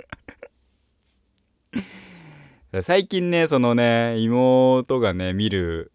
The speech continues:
見たいと思わせるアニメとかをね、見つけてないのでね、ないのでね、なんとも言えないですけど。うん。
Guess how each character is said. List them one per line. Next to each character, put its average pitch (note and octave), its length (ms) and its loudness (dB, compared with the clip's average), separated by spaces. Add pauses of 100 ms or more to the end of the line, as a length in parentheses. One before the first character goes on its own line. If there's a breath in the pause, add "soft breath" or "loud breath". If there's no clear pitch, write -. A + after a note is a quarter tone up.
見 G#2 380 -8
た B2 200 0
い G#2+ 120 0
と F#2+ 200 -4
思 F#2+ 200 -6
わ G2+ 140 -4
せ G#2 180 -2
る D#2+ 1400 -8
ア F2 120 -4
ニ E2 140 -8
メ D2+ 100 -12
と D#2+ 140 -12
か D2+ 160 -10
を D2+ 100 -12
ね、 D#2+ 720 -12 (520)
見 F2+ 140 -10
つ - 140 -20
け G#2+ 120 -4
て G#2+ 160 -2
な G#2 220 -4
い F2 80 -6
の E2 140 -12
で G1+ 160 -16
ね、 - 200 -16
な A#2+ 300 -4
い D#2+ 400 -8
の G#1+ 220 -20
で A1 160 -18
ね、 C#3+ 420 0
な B2+ 120 -2
ん F#2 40 -6
と E2+ 60 -10
も E2 40 -8
言 E2+ 80 -6
え - 40 -4
な E2 60 -4
い D#2 40 -4
で D2+ 60 -6
す - 100 -18
け D#2+ 100 -12
ど。 D2 200 -14 (1120)
う E2+ 60 -16
ん。 E2 260 -16